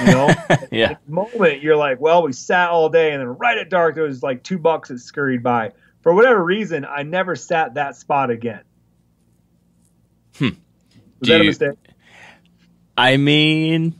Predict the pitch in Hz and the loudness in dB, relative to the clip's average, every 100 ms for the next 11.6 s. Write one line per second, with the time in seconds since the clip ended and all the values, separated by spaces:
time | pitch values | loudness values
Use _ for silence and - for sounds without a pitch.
0 | - _ 127 127 123 123 - 131 - - | -16 _ 0 0 2 -2 0 -2 0 2
1 | 139 131 113 - 120 123 117 113 110 101 | 4 4 2 0 2 2 2 2 0 -2
2 | - - _ 113 98 67 50 50 - - | -8 -18 _ 2 4 2 -4 -12 -6 0
3 | 117 131 120 117 117 107 101 85 98 101 | 2 2 0 2 2 2 0 0 0 0
4 | 87 95 92 92 87 98 90 87 - 90 | 0 0 0 -2 -2 0 0 -4 -8 -2
5 | 92 107 82 98 - - - - _ 90 | 0 0 -2 -6 -8 -20 -20 -20 _ 0
6 | 90 82 82 80 - _ _ 120 107 - | 2 2 -2 -10 -18 _ _ 2 2 -2
7 | _ _ _ _ _ _ _ 117 110 107 | _ _ _ _ _ _ _ -2 0 2
8 | 113 113 - 110 107 110 104 104 90 101 | 2 2 -2 -2 0 -2 -2 -2 -2 -2
9 | 101 95 - 107 98 95 87 107 98 92 | 0 -2 -2 0 0 -2 -4 -6 -4 -2
10 | 98 95 - - - 104 95 - 107 95 | -2 -2 -8 -12 -4 -4 -2 -4 -4 -2
11 | 87 92 90 92 92 | -2 0 2 2 0